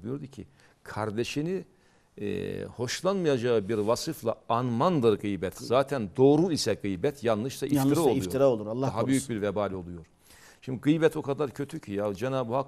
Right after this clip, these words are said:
Speaker 1: ölü eti yemeye benzetiyor. "Eyuhibbu ahadukum, e, en ye'kule lehme ahihi meyten?"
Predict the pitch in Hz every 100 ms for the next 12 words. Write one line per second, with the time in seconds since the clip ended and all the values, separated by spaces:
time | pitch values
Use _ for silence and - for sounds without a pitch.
0 | - 127 135 139 127 139 110 107 117 110
1 | 90 92 98 85 - _ _ _ _ _
2 | _ _ _ _ _ _ - - - 117
3 | 117 165 147 123 131 117 120 113 - 117
4 | 110 95 _ _ _ _ - 104 - 117
5 | 107 123 135 120 107 101 113 - 113 -
6 | 160 - 185 143 101 113 104 104 _ _
7 | _ 104 127 127 113 110 120 151 160